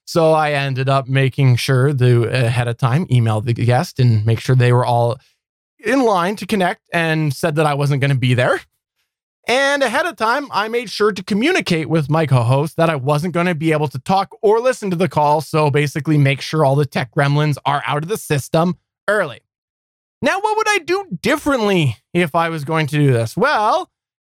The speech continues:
with today's technology, I would handle things a little bit differently. And I think what I'll do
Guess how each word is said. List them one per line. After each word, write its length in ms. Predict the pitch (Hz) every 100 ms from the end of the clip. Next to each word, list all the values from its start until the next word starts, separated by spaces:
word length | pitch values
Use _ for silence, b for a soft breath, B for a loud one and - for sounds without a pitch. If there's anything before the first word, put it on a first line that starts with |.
| _
with 160 | - 285
today's 840 | - 269 185 _ 311 403 415 370 -
technology, 1200 | - 277 - 165 156 196 185 147 110 127 202 233 _
I 140 | 175 220
would 160 | 202
handle 380 | 160 156 196 190
things 320 | - 196 214
a 80 | 156
little 320 | 135 226 269
bit 180 | 233 202
differently. 500 | 139 156 165 165 180
And 140 | 156 170
I 80 |
think 380 | 202 - 466 _
what 100 | 339
I'll 140 | 285 196
do 420 | 170 240 254